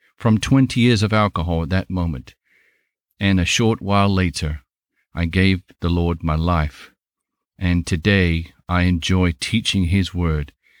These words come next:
to the best of my ability, but hoping that the Holy Spirit is speaking to you today instead of my own voice.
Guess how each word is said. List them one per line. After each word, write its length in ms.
to 140
the 120
best 440
of 120
my 220
ability, 640
but 200
hoping 420
that 180
the 120
Holy 260
Spirit 540
is 160
speaking 480
to 160
you 220
today 360
instead 380
of 100
my 200
own 240
voice. 440